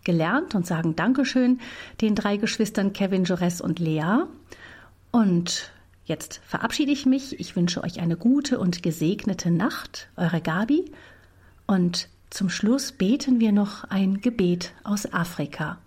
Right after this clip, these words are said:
Im Namen des Vaters, des Sohnes und des Heiligen Geistes. Amen. Der Herr segne dich. Er erfülle deine Füße mit Tanz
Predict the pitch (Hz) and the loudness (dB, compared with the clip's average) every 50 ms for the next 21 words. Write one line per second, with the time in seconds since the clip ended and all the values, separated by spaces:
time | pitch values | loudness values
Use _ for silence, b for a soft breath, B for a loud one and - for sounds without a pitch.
0 | - - - _ _ _ _ _ - _ _ _ _ _ _ _ _ _ b b | -20 -20 -20 _ _ _ _ _ -20 _ _ _ _ _ _ _ _ _ b b
1 | b b b b b b b b b b b b - 226 180 185 190 180 175 170 | b b b b b b b b b b b b -4 0 2 2 4 4 2 2
2 | 156 156 147 - - - 160 156 170 214 - 330 330 330 - - 202 - - 185 | 2 0 -4 -6 -8 -6 -4 -4 -4 -2 -2 -2 -2 -2 -4 -6 -8 -4 -2 0
3 | 180 196 226 240 247 233 - 185 175 180 175 - - 175 175 170 170 175 180 190 | 2 4 4 4 2 2 0 -2 -4 -4 -6 -4 -4 -2 0 0 0 0 0 0
4 | 202 208 202 185 170 170 170 175 - - - 220 233 233 - - - - _ _ | 0 0 0 0 0 0 -2 -4 -6 -6 -4 -2 -2 -2 -4 -10 -18 -20 _ _
5 | _ _ _ _ _ - 190 185 180 175 160 156 139 117 - - - _ - - | _ _ _ _ _ -4 -2 0 2 2 2 0 -2 -4 -8 -12 -20 _ -20 -20
6 | _ _ _ _ b b b b b b b b b b b b b _ _ - | _ _ _ _ b b b b b b b b b b b b b _ _ -2
7 | 185 165 - - - 214 233 233 247 226 - 220 247 262 - - 247 165 - 151 | -2 -2 -2 -2 0 2 2 2 2 2 2 2 0 2 2 0 0 0 0 -2
8 | 151 - - - - - _ _ _ B B B B B B B B B - 208 | -4 -4 -8 -14 -18 -20 _ _ _ B B B B B B B B B -4 -2
9 | 202 - 226 - - - 277 311 311 311 262 247 214 202 202 - - - 285 320 | -2 0 -2 -4 -2 0 2 2 2 2 2 2 2 2 2 0 0 0 0 2
10 | 330 - 254 226 196 190 - - - - - - 240 240 214 - - - - - | 2 2 2 2 2 0 -2 -6 -10 -8 -2 0 2 2 2 2 -2 -8 -14 -18